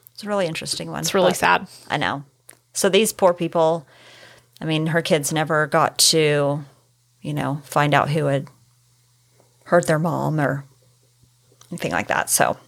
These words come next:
Speaker 2: Yeah, and their kids are probably, like, our age, I would assume.
Speaker 1: Um, I think they're probably a little
Speaker 2: A little bit
Speaker 1: older.
Speaker 2: older,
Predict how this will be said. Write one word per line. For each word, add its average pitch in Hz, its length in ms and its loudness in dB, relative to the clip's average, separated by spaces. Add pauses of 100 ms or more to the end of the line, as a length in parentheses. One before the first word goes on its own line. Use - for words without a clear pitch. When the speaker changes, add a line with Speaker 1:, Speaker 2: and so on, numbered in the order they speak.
(120)
Speaker 2:
Yeah, 180 420 2 (180)
and 196 220 -2
their 196 100 6
kids 196 240 2
are 180 60 2
probably, 160 300 -2
like, 135 180 -2
our 139 160 2
age, - 380 -6 (680)
I 185 120 -6
would 180 100 -10
assume. 180 260 -10 (160)
Speaker 1:
Um, 269 380 2
I 233 100 0
think 302 240 -6
they're 339 120 -2
probably 254 500 0
a 226 60 -2
little 196 220 4
Speaker 2:
A - 20 2
little 185 180 2
bit 202 140 4
Speaker 1:
older. 208 120 2
Speaker 2:
older, 214 340 0